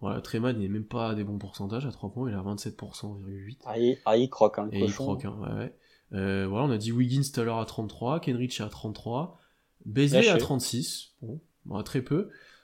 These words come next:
Speaker 1: J R E est quand même à quarante-sept sur presque trois aussi, plutôt intéressant, mais lui c'est tout ou rien, donc c'est ça le problème. Et tu vois, même un Muscala est moins, bon, c'est qu'il a vendangé un petit peu les derniers matchs,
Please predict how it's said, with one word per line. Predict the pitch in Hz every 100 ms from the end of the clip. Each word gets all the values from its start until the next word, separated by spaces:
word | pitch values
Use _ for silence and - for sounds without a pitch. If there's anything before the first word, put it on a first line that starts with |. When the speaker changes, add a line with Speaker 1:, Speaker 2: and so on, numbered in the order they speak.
| _ -
Speaker 1:
J | 107 123 160
R | 156
E | 165
est | 151
quand | 127
même | 127
à | 120
quarante-sept | 127 123 120 - 131
sur | - 123 101
presque | - 117 - 117
trois | - 113
aussi, | 127 - 127
plutôt | - - 110
intéressant, | 104 104 101 127
mais | 123
lui | 113 131
c'est | 107 107
tout | - 139
ou |
rien, | 117 120 151 113
donc | 101
c'est | -
ça | -
le | -
problème. | - 110 147 - - _ -
Et |
tu | -
vois, | 190
même | 190 175
un |
Muscala | 165 160 - 156 180 175
est |
moins, | 147 147 160 160 156 156 151 147
bon, | 123 127
c'est | 127 127
qu'il | - 123
a | 117 117 110
vendangé | 123 131 123 131
un | 127
petit | -
peu | - 127
les | 120
derniers | 117 120
matchs, | 120 151 - -